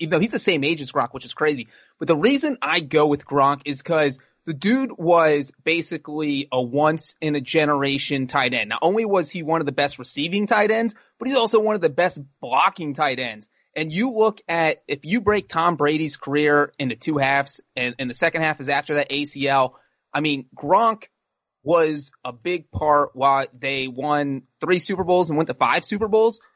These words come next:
So you take Gronk off that team, they're not winning, they're not going to five Super Bowls in that span. Maybe two, maybe three 'cause Belichick,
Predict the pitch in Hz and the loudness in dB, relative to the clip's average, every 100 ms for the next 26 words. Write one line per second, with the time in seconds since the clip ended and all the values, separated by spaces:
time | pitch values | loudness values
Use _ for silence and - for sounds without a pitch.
0 | _ - 165 156 240 269 147 151 185 202 | _ 0 0 0 2 2 2 4 4 4
1 | 156 151 139 156 135 175 202 202 156 175 | 0 0 -2 -4 -2 0 2 0 0 -2
2 | 165 139 160 220 202 185 151 151 139 170 | 0 -2 -2 0 2 0 2 2 2 -4
3 | 160 143 135 131 - 131 131 123 - - | -6 -4 -2 -4 -8 -8 -4 -6 -6 -6
4 | 127 107 127 151 160 156 139 170 160 160 | -6 -4 -4 -4 -4 -6 -6 0 2 4
5 | 156 147 139 135 139 135 139 117 - 139 | 2 2 0 0 0 0 -4 -6 0 2
6 | 131 127 135 | 2 2 -2